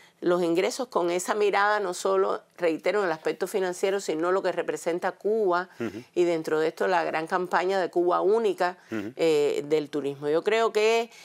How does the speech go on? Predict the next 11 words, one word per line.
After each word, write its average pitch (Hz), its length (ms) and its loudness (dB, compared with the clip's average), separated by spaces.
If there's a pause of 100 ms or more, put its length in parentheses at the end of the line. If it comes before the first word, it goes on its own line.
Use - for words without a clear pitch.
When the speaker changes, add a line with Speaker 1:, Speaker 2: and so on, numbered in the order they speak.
(160)
Speaker 1:
el 185 240 2
intercambio 214 1000 2
acá 196 460 0
en 180 120 0
este 190 260 0
tribunal, 165 720 0
el 165 160 0
intercambio 185 680 0
con 165 180 0
cada 156 260 2
uno 196 380 0